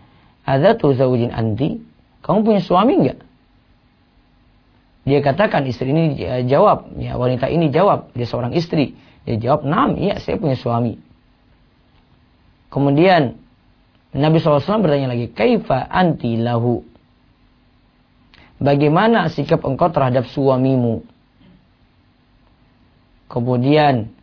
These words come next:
wanita itu menjawab, "Ma aluhu illa ma ajautu anhu." "Aku tidak pernah mengurangi haknya kecuali dalam perkara yang aku tidak mampu."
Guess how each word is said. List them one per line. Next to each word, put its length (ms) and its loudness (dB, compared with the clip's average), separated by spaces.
wanita 240 -2
itu 160 0
menjawab, 560 -2
"Ma 400 0
aluhu 960 0
illa 560 0
ma 400 -4
ajautu 560 -2
anhu." 640 0
"Aku 320 0
tidak 240 2
pernah 240 0
mengurangi 480 0
haknya 400 -2
kecuali 400 0
dalam 160 -2
perkara 320 -2
yang 240 -4
aku 320 -4
tidak 320 0
mampu." 560 -4